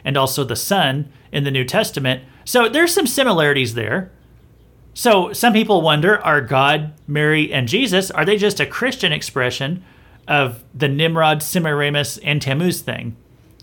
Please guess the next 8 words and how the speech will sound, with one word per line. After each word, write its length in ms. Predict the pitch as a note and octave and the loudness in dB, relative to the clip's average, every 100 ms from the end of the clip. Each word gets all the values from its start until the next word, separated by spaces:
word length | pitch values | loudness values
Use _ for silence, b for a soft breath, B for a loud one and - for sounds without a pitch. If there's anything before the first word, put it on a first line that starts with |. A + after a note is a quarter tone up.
| b b b | b b b
Now, 120 | E3+ | 0
obviously, 500 | - B3 G3+ G3 G3 | 4 4 6 4 4
I 140 | E3+ A3 | 4 4
don't 160 | A3 | 4
believe 260 | D3+ D3+ C#3 | 2 2 2
they 160 | C3+ B2+ | 0 0
are, 380 | A2 A2+ C3 B B B B | 0 0 -2 B B B B
um, 420 | D3+ C#3+ B2 B2 | 0 2 0 -2